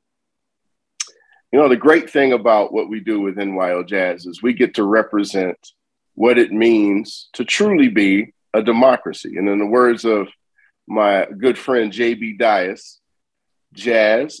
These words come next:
is the greatest representation of democracy because it affords or allows for individual freedom,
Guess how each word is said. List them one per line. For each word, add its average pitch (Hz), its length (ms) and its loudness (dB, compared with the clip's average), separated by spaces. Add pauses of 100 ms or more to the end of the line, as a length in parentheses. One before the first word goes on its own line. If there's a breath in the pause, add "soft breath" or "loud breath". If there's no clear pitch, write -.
is 107 100 -12
the 113 100 -2
greatest 127 440 0
representation 143 920 -2
of 90 140 -10
democracy - 680 -8 (560)
because 104 380 -4
it 98 120 -2
affords 123 680 2
or 101 100 -2
allows 117 500 2
for 101 460 -12 (260)
individual 123 720 -2
freedom, 113 560 -4